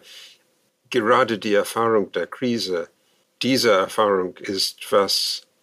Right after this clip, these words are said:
den Ansporn gibt. Also, äh, man, man hat ja das Schlagwort nicht, Not macht erfinderisch. Ähm, also im Grunde genommen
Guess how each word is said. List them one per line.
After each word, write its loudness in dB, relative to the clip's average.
den 2
Ansporn 2
gibt. -8
Also, -2
äh, -2
man, -4
man -2
hat -4
ja 0
das 0
Schlagwort -2
nicht, -6
Not 0
macht -4
erfinderisch. 0
Ähm, 2
also 0
im -4
Grunde -2
genommen -6